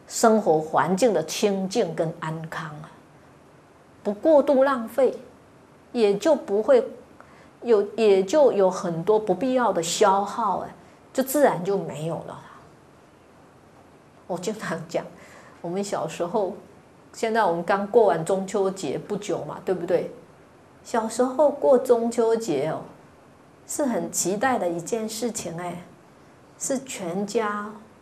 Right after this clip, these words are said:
坐在院子里，啊，月饼、柚子，啊，然后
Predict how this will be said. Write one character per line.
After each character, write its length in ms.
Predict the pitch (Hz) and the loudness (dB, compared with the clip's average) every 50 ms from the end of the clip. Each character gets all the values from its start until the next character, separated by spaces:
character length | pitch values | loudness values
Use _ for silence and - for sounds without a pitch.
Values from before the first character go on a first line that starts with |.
| - - - - - - - - - - - - - | -20 -20 -20 -20 -20 -20 -20 -20 -20 -20 -20 -20 -6
坐 220 | - 262 247 233 233 | -2 0 0 0 0
在 200 | 233 233 214 214 | -2 -2 0 2
院 400 | 220 247 269 277 254 220 190 165 | 2 2 4 4 2 0 -2 -4
子 200 | 160 160 147 135 | -6 -4 -4 -4
里， 200 | 120 - - 101 - - - - - - - - - - - - - - - - - - _ _ - - - - - - - - - - - - - - - - - - - | -4 -6 -10 -14 -18 -20 -20 -20 -20 -20 -20 -20 -20 -20 -20 -20 -20 -20 -20 -20 -20 -20 _ _ -20 -20 -20 -20 -20 -20 -20 -20 -20 -20 -20 -20 -20 -20 -20 -20 -20 -20 -16
啊， 140 | 190 170 160 170 | -12 -12 -10 -4
月 220 | 240 262 269 254 226 | 0 4 4 4 4
饼、 360 | - - - 151 - - - - - - - - - - - _ _ - _ | 2 -2 -4 -6 -6 -6 -12 -18 -20 -20 -20 -20 -20 -20 -20 _ _ -10 _
柚 320 | 269 294 294 262 226 202 | 2 4 4 4 4 0
子， 280 | - - - - - - - - - - - - - - - - - - - - - - _ _ - _ - - - - - | -2 -6 -8 -10 -10 -12 -16 -20 -20 -20 -20 -20 -20 -20 -20 -20 -20 -20 -20 -20 -20 -20 _ _ -20 _ -20 -20 -20 -20 -16
啊， 280 | - - 156 147 - - - - - - - - - - - _ | -10 -10 -10 -10 -10 -14 -20 -20 -20 -20 -20 -20 -20 -20 -20 _
然 140 | 226 185 190 | -14 -12 -8
后 360 | 202 226 233 208 175 - - | -4 0 0 2 2 0 -2